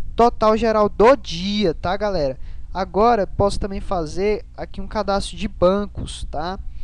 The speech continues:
Por exemplo, vou cadastrar a Caixa, o Banco da Caixa. Cadastrar, eu já tenho aqui o Banco da Caixa. Posso cadastrar também,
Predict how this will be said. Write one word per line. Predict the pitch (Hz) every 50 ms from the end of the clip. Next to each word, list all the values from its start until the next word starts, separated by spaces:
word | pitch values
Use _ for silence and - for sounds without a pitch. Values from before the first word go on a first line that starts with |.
| - - - - - -
Por | - 190 196
exemplo, | 202 196 196 190 175 160 - 156
vou | 170 185
cadastrar | - - - 196 196 175 - - 202 190 196 202 - -
a | - 185 202
Caixa, | - - - - 156 143 131 - - - 139
o | -
Banco | - 147 - - -
da | 170 185 190
Caixa. | - - 139 110 - - - - - - - - - - - -
Cadastrar, | - - - 170 185 202 - - 185 180 180 185 180 - - - - - - - -
eu | 208
já | 196 208 208 208
tenho | - - 202 202
aqui | 208 - - 202
o |
Banco | 185 185 185 190 - -
da | 214 214 214
Caixa. | - - 185 180 175 156 147 - -
Posso | - 170 170 180 -
cadastrar | - 185 180 180 180 185 - - 180 170 170
também, | - 190 180 170 170 175 180 180 180